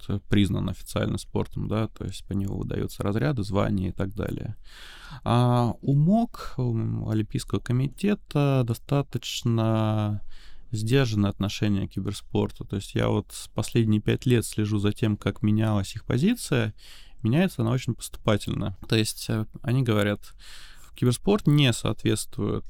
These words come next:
э, олимпийским ценностям, потому что там есть жестокость, потому что, типа,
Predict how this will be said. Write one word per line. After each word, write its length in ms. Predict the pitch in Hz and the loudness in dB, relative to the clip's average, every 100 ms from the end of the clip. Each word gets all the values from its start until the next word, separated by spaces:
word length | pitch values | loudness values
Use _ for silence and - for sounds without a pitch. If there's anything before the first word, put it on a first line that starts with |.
| - | -6
э, 420 | 90 98 98 - - | -4 -4 -6 -4 -2
олимпийским 480 | 117 - - 120 | 0 0 0 -4
ценностям, 500 | - 247 220 - 117 | 0 4 4 4 0
потому 400 | 107 - - 170 | -2 -2 0 2
что 160 | - - | 0 -2
там 240 | - 135 | 0 0
есть 200 | 117 113 | 2 0
жестокость, 500 | 98 - 104 98 95 - | -2 0 2 2 -2 -8
потому 380 | - 104 123 | -4 -2 -2
что, 200 | 120 - | -2 -6
типа, 1080 | - - 110 - 101 101 98 95 95 - | -4 -4 -4 -4 0 0 0 -2 -4 -6